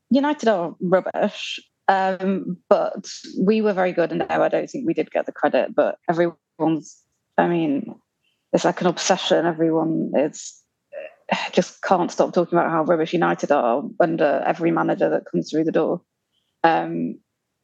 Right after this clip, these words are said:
and, you know, I, I, I think I read somewhere that their squad actually cost more than ours.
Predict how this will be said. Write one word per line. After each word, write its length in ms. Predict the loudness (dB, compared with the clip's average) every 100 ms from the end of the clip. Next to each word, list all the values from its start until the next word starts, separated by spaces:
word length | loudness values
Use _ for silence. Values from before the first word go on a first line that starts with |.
| _ -20 _ _ _ 0
and, 340 | 2 2 -2 -6 _ _ _ _ _ _ _ _ _ _ _ -16
you 320 | -8 0 0
know, 280 | 2 0 0
I, 300 | 0 0 -2
I, 80 | -2 0
I 180 | 0 0
think 220 | -2 0
I 60 | 2
read 180 | 0
somewhere 380 | 0 0 0 0 0
that 240 | 0 2
their 180 | 0 0
squad 300 | -2 0 0
actually 300 | -2 -2 -4
cost 280 | -4 -2 0
more 140 | 2
than 120 | 2
ours. 460 | 0 0 0 -4